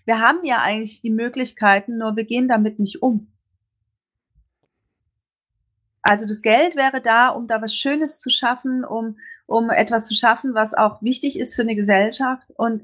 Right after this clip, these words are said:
ähm, die, das wird einfach nicht umgedacht, weil, weil, weil sie da, weil da halt auch viel Lobbyismus dahinter ist, weil da immer noch Leute viel Geld mit verdienen, andere gar keins mehr, aber das ist ja denen egal.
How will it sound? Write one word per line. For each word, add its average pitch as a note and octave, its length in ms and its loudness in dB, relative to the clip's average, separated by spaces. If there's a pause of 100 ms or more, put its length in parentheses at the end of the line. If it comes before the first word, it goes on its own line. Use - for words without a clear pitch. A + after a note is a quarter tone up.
(160)
ähm, G#3+ 500 2 (960)
die, - 180 -8 (220)
das A3+ 220 2
wird C4 200 0
einfach G#3+ 320 0
nicht A3 300 -8
umgedacht, G#3+ 600 2
weil, G#3+ 340 2
weil, G#3 340 -2
weil G#3 200 2
sie G#3 160 -8
da, G#3 180 2
weil G#3+ 120 4
da G#3+ 180 2
halt A3 180 2
auch - 160 -4
viel D4 220 0
Lobbyismus A#3+ 640 -2
dahinter A3 440 2
ist, G#3+ 220 -2
weil G#3+ 160 4
da G#3 100 2
immer C4 200 0
noch B3 160 0
Leute A3 320 2
viel A3 180 -12
Geld G#3 280 2
mit G#3+ 160 -8
verdienen, G3+ 420 -2
andere G3+ 320 0
gar G3 200 4
keins B3+ 300 -2
mehr, C#4 260 2
aber G3+ 200 2
das G#3 180 -8
ist G3 180 -12
ja G3+ 60 0
denen F3+ 280 -4
egal. D#3+ 420 -6